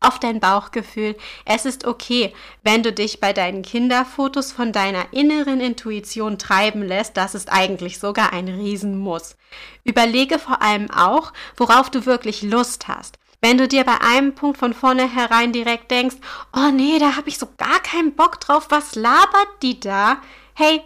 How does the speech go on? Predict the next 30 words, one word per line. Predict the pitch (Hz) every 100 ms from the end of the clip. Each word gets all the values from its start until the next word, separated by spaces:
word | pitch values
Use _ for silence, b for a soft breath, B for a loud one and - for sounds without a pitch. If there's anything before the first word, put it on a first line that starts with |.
| _
dann | - 294
lass | 240 220 294
es | 262 262
einfach, | 208 226 240 233
ist | 226 269 -
voll | - 226 220
okay. | 220 - 214 214 226 B B B B
Vielleicht | - 247 226 240 -
passt | - 220 220
es | 226
dann | - 208
ja | 208 202 208
zu | - -
einem | 202 214
anderen | - 202 208 196 196
Zeitpunkt | - 180 185 196 185
besser | 175 185 185 180 B B
oder | - 226 226 -
auch | 196 -
nicht. | 214 233 - B B B
Es | - 233
soll | 254 254
dir | 254
Spaß | 247 - - 247 262
machen, | 269 269 269 262
deinen | 240 220 226
eigenen | 185 214 233 214
Stil | 214 226 220
zu | 220
finden | - 220 208 208 214